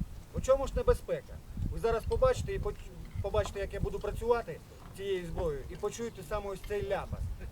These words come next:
Саме ось цей ляпас з'являється тоді, коли кінцівка цього батога досягає швидкості звуку. Понад тисяча двісті кілометрів на годину. Уявляєте собі, яка це велика швидкість? Тому, якщо вдарити ось таку в незахищену частину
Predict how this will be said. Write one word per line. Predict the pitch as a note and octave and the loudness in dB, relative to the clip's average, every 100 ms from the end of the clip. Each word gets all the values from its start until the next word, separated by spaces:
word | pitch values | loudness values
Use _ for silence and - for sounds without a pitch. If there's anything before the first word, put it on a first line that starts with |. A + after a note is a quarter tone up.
| - | -2
Саме | G3 G3 F#3+ | 0 0 -2
ось | F#3 F3+ - | -2 -2 -2
цей | G#3+ G3+ E3 | 0 0 0
ляпас | E3 G3 - D3 B2+ | 0 0 0 -6 -4
з'являється | F#3 G3 F#3+ E3 F3+ | -2 0 0 0 -2
тоді, | F#3 F#3 A3 G#3 - - - | -2 -2 -4 -6 -10 -10 0
коли | G#3 G#3+ | 4 4
кінцівка | A3 A3+ A3+ A#3+ G#3 | 2 -6 -4 -4 -4
цього | G3 G#3 F#3+ | -2 2 2
батога | F3 G3 - G#3 A3+ F#3+ - - - | 4 4 4 4 2 0 -6 -2 12
досягає | B3 A#3 G#3 G3+ A3 G#3 | 12 12 6 4 2 0
швидкості | F#3+ G#3+ - G3 G3+ | 0 -2 -2 -10 -8
звуку. | F3+ F3+ C3 - C3+ - - | -8 -8 -10 -12 -16 -16 -6
Понад | F#3 G3+ - | -4 -4 -6
тисяча | B3+ B3 A#3+ | -6 -6 -6
двісті | A3+ A#3+ A#3 A3+ | -6 -4 -4 -2
кілометрів | A#3 G#3+ G3 F#3+ G3 | 2 2 2 -2 -4
на | F#3+ | -4
годину. | F#3 F#3 E3+ B2 C#3+ | -4 -4 -6 -8 -4
Уявляєте | E3 G#3 A3 F3 | -2 0 0 -2
собі, | D3+ D3 - - - - - D3+ | -10 -12 -14 -16 -16 -18 -14 -6
яка | E3 E3+ - | -4 -4 -4
це | F3 | -6
велика | F3 E3 E3+ | -4 -4 -4
швидкість? | D#3+ D#3 - - - | -6 -10 -10 -12 0
Тому, | A3+ A3+ E3 - - - - D#3+ | 2 2 0 -4 -14 -14 -8 -4
якщо | F3+ A3+ | 0 2
вдарити | G#3 F3 A#3 A3 F#3+ | 4 6 6 4 0
ось | G3 F3 | -2 -2
таку | G3+ G#3+ G#3 | -2 2 2
в | |
незахищену | F#3+ F3+ G3+ A3+ G3 F#3 | 0 -2 -4 -4 -8 -8
частину | F3+ F#3+ - G3 | -10 -10 -10 -10